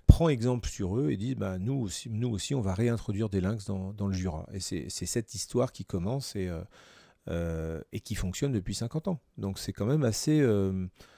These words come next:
une histoire plutôt positive, où c'est ce que je dis à la fin du film, je me dis, « Mais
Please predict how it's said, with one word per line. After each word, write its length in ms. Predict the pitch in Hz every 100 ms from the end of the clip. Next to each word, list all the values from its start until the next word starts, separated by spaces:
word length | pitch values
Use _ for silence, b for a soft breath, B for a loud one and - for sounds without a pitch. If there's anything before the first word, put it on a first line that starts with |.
| b b b b 123
une 120 | 117
histoire 460 | 127 - 147 139
plutôt 320 | - 135 127 131
positive, 800 | 127 113 117 - 143 170 185 131
où 140 | 117
c'est 180 | - 104
ce 80 | -
que 100 | 104
je 60 |
dis 120 | 104
à 60 | 104
la 60 | 110
fin 140 | 117
du 100 | 123
film, 280 | - 175 139
je 100 | 101
me 80 | 101
dis, « 180 | 117 123
Mais 300 | 101 98